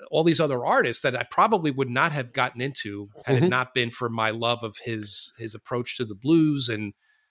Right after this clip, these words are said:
Speaker 1: you know, even, like, even Sheryl Crow for, for, as an example. I mean, 'cause she's really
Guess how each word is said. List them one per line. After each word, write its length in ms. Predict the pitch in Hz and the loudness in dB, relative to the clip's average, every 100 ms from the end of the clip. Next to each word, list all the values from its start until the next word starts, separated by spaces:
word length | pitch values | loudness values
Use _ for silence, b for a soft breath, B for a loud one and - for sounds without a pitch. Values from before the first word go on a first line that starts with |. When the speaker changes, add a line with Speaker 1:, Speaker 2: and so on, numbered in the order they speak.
| _ - | _ -4
Speaker 1:
you 100 | 113 | -2
know, 200 | 107 135 | -4 -6
even, 260 | 143 147 | -4 -4
like, 260 | 135 139 - - | -2 -4 -4 -8
even 240 | 139 143 135 | -6 -6 -2
Sheryl 300 | 156 170 180 | 2 2 2
Crow 460 | 202 - 107 110 123 | 2 0 -4 -8 -6
for, 200 | - 123 | -2 -2
for, 280 | 117 - 127 135 | -2 -8 -8 -8
as 200 | 117 123 | -6 -6
an 80 | |
example. 500 | 113 131 110 104 104 | -4 -2 -4 -4 -6
I 60 | 110 | -6
mean, 120 | 117 | -6
'cause 140 | - 123 | -8 -8
she's 320 | - 156 127 | -6 -6 -2
really 500 | 135 131 127 123 | 0 2 0 -2